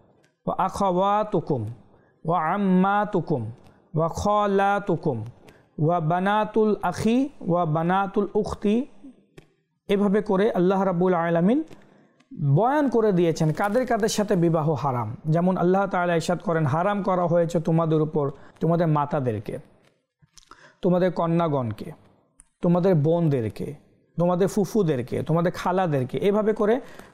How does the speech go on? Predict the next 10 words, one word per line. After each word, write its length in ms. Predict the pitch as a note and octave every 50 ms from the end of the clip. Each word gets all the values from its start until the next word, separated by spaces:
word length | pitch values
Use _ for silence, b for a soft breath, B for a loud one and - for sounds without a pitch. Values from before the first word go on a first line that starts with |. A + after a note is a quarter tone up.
| B -
কোরআন 300 | - G3+ G#3 G#3+ A#3 A#3
শরীফে 440 | - A#3+ A#3 A3+ A3 - C4 A3+ G#3+
স্পষ্টভাবে 840 | - - - G#3 G3+ G3+ - - C4 B3 G3+ G3+ F3 E3 E3 E3+
বলে 220 | D#3 D#3 E3 F3 F#3
দেওয়া 220 | E3+ F3 E3+ E3
হয়েছে 480 | D3+ D3+ D3+ C#3+ C3 - - D#3+ F3+ A#3 - B B B B B B B -
কাদের 260 | - F3+ F3 F3+ F#3
সাথে 320 | - - F#3 E3+ - F#3
বিবাহ 460 | D#3+ D3+ D#3 D#3 D3+ D#3+ D#3 D#3 C#3+
হারাম, 440 | C#3 C3 - D3 C#3 B2+ A2+ F#2 B2